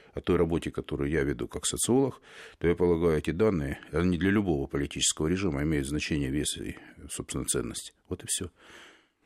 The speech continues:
Вот я думаю, что в этом случае, знаете,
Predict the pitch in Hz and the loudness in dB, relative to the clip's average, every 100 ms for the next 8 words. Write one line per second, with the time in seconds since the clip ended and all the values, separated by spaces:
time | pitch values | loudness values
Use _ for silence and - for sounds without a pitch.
0 | _ - 85 110 107 110 107 95 92 - | _ -4 0 2 2 4 6 4 4 4
1 | 95 92 90 - 113 - 76 95 95 73 | 4 4 0 0 0 2 0 2 0 0
2 | 71 67 | -2 -4